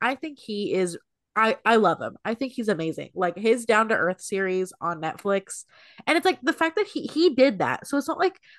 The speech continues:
Iron Claw was the first thing he did. So I hate that people are still having to talk about his jaw and how he looks different. 'Cause, like, he came out with a whole thing.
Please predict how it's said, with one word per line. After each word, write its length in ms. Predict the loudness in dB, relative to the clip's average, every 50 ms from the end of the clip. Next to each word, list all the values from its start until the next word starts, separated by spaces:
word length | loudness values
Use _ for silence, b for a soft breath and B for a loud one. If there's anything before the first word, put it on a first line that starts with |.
| b b 0
Iron 320 | 2 2 4 4 2 0
Claw 220 | 0 0 2 2 2
was 120 | 2 0
the 80 | -2 -4
first 240 | -4 -4 -4 -2 -4
thing 100 | -4 -6
he 160 | -6 -8 -4
did. 240 | -2 -2 -2 -2 -2
So 80 | -4
I 80 | -4 -4
hate 220 | -2 -4 -4 -4
that 120 | -4 -6 -4
people 220 | -4 -4 -4 -4
are 40 | -4
still 200 | -4 -2 -2 -2 -2
having 260 | -2 -2 -4 -4 -4
to 40 | -6
talk 260 | -4 -2 -2 -2 -2
about 160 | -2 -4 -2
his 160 | -4 -4 -8 -6
jaw 420 | -2 0 2 2 0 -2 -6 -8 -12 _ b b b b b b b b b b _ -4
and 140 | -4 -2
how 280 | 0 2 0 0 0 -4 _
he 160 | -8 -4 -2
looks 240 | 0 0 0 -2 -4
different. 320 | -8 -8 -6 -6 -8 -6 -2
'Cause, 140 | -2 -2 0
like, 140 | -2 -2 0
he 100 | -2 -2
came 260 | 0 0 0 2 2
out 100 | 2 2
with 80 | 2 0
a 60 | 0
whole 180 | 2 4 2 2
thing. 260 | 2 0 -4 -4 -6